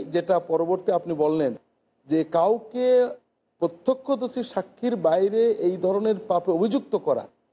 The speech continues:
অর্থাৎ কারোর বিরুদ্ধে অশালীন অপবাদ দেওয়া, যেটা আমাদের সমাজে ব্যাপকভাবে ছড়িয়ে গিয়েছে, শোনা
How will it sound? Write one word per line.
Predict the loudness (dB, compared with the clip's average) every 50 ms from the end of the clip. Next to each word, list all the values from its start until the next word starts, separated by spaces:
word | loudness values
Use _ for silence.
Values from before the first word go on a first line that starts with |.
| _ _ _ -6
অর্থাৎ | -6 0 2 0 0 0 -4 0
কারোর | 2 2 4 4 2 0 0
বিরুদ্ধে | -4 -4 -4 0 0 0 0 0 -6
অশালীন | -8 -4 0 0 0 2 0 -2 -2 -4 -2
অপবাদ | -2 0 0 2 0 0 -2 0 0
দেওয়া, | 0 0 0 -4 _ _ _ _ _ _ _ _ _ _ _ _ _ 0
যেটা | 0 0 0 -2 -2 -2 0
আমাদের | 0 0 0 0 -4 -6 -8
সমাজে | -8 -4 -2 -2 0 0 -2 2 2
ব্যাপকভাবে | 0 0 0 0 0 0 0 0 -4 0 0 0 -2 0
ছড়িয়ে | -2 0 2 2 0 0 0
গিয়েছে, | 0 -2 0 0 -2 -4 -4 -2
শোনা | -2 -2 0 0